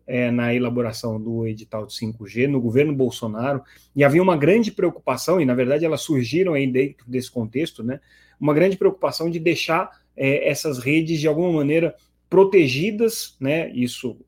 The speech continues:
eram, é, as, a, as palavras que se usava na época, né, contra, é, fornecedores chineses. A gente lembra que o governo Bolsonaro tinha uma resistência muito grande aos fornecedores da China, muito alinhado com o que,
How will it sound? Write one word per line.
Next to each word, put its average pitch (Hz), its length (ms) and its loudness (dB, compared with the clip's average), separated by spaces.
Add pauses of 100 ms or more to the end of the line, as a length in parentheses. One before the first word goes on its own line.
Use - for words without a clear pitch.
eram, 110 560 -4
é, 113 560 -10
as, 107 380 -12
a, 110 480 -10
as 120 140 -12
palavras 117 440 -2
que - 80 -16
se 131 100 -12
usava 117 360 -2
na 127 160 0
época, 120 420 -2
né, 127 160 -4 (720)
contra, 202 640 6
é, 151 720 2
fornecedores 170 720 2
chineses. 107 480 -2
A 107 80 -10
gente 123 240 -4
lembra 185 300 2
que 160 200 -2
o 156 60 0
governo 131 260 -2
Bolsonaro 135 540 -4
tinha 151 180 -8
uma 143 120 -4
resistência 127 500 -6
muito 185 220 -4
grande 131 440 2 (220)
aos 151 240 0
fornecedores 127 640 -2
da 139 140 -2
China, 202 400 -2
muito 139 280 -2
alinhado 127 480 -2
com 131 200 -4
o 123 40 0
que, 120 260 -6